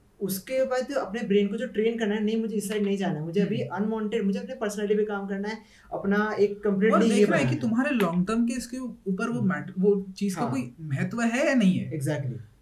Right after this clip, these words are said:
Speaker 2: ये लड़-, ये जाने दो, जो भी है, ये सारी, ये जो भी
Speaker 1: Opposite gender के
Speaker 2: ट्रिवियल,
Speaker 1: जो भी, हाँ।
Speaker 2: ये जो, जो भी ट्रिवियल चीज़ है, लड़की हो गया या दारू हो गया, जो भी हो
Speaker 1: हाँ।
Speaker 2: गया, ये लॉन्ग टर्म में मैटर नहीं करेगा।
Speaker 1: हाँ।
Speaker 2: क्या,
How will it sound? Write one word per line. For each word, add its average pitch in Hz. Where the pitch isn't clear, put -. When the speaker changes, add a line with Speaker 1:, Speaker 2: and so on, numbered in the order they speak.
Speaker 2:
ये 233
लड़-, 180
ये 240
जाने 214
दो, 180
जो 190
भी 190
है, 165
ये 170
सारी, 185
ये 202
जो 185
भी 190
Speaker 1:
Opposite 226
gender 226
के 220
Speaker 2:
ट्रिवियल, 220
Speaker 1:
जो 208
भी, 208
हाँ। 190
Speaker 2:
ये 226
जो, 214
जो 208
भी 226
ट्रिवियल 190
चीज़ 185
है, 175
लड़की 151
हो 143
गया 143
या 139
दारू 123
हो 131
गया, 135
जो 127
भी 123
हो 131
Speaker 1:
हाँ। 120
Speaker 2:
गया, 123
ये 247
लॉन्ग 208
टर्म 220
में 220
मैटर 190
नहीं 185
करेगा। 110
Speaker 1:
हाँ। 131
Speaker 2:
क्या, 196